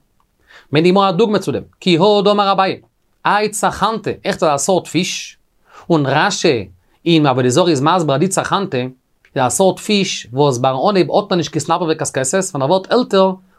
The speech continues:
וואקסט אים צו סנאפעט ווערט, קעסקעסעס. איז אין דער רמזן, ער איז כשר צו עסן, אויף פילע פאל, זי וואקסט אים די סנאפעט ווערט, קעסקעסעס. ווייל שפעטער האט ער אויף.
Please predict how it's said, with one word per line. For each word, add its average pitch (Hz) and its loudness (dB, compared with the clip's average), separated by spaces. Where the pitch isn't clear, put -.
וואקסט 190 -2
אים 190 2
צו 208 -2
סנאפעט 190 0
ווערט, 190 -2
קעסקעסעס. - -4
איז 156 2
אין 147 4
דער 143 4
רמזן, 180 -2
ער 131 -4
איז 139 0
כשר 175 0
צו 175 -2
עסן, 170 0
אויף 147 -4
פילע 185 2
פאל, 220 0
זי 190 -4
וואקסט 170 -2
אים 160 0
די 147 0
סנאפעט 143 -2
ווערט, 139 -4
קעסקעסעס. 117 -6
ווייל 110 -8
שפעטער 190 -2
האט - -2
ער 190 2
אויף. 175 0